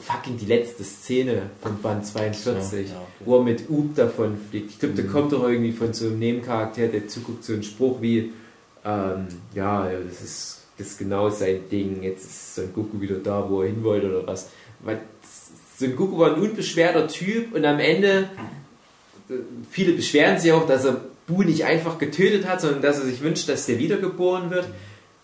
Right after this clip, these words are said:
Speaker 1: Aber das ist ja genau das Ding, der wollte halt immer mit allen Frieden, der hat ja auch viele seiner Gegner bekehren können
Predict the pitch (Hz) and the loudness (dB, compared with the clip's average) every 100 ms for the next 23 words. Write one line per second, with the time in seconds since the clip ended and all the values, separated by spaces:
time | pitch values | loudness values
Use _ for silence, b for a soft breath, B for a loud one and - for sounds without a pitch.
0 | - 123 165 208 175 151 165 165 - 190 | -6 2 2 4 0 2 2 0 0 0
1 | 185 143 120 147 117 139 135 160 175 151 | 0 2 2 4 4 2 0 0 0 -2
2 | 139 - 123 127 123 - 180 208 202 131 | -2 0 0 0 -2 -4 -2 -2 -2 -2
3 | 139 151 - - 165 147 147 135 127 151 | 0 0 -2 -2 -2 0 0 -2 -2 -2
4 | 147 143 110 - 131 139 180 190 185 185 | -2 -4 -4 -6 -2 0 0 -4 -6 -6
5 | 180 | -6